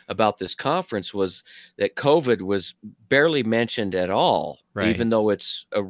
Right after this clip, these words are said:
Speaker 1: really big, obviously, event happening on the planet.
Speaker 2: Yeah.
Speaker 1: And that's because it's all set months in advance, and there are people that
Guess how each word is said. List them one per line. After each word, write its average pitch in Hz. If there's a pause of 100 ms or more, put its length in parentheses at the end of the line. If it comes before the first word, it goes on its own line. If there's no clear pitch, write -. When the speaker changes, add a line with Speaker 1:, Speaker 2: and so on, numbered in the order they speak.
Speaker 1:
really 131 (120)
big, 117 (300)
obviously, 101 (380)
event 117
happening 101
on 92
the 85
planet. 135 (200)
Speaker 2:
Yeah. 92 (220)
Speaker 1:
And 95
that's 113
because 123
it's 101
all 139 (180)
set - (140)
months 120
in 139
advance, 101 (360)
and 104
there 117
are 113
people 135 (160)
that 107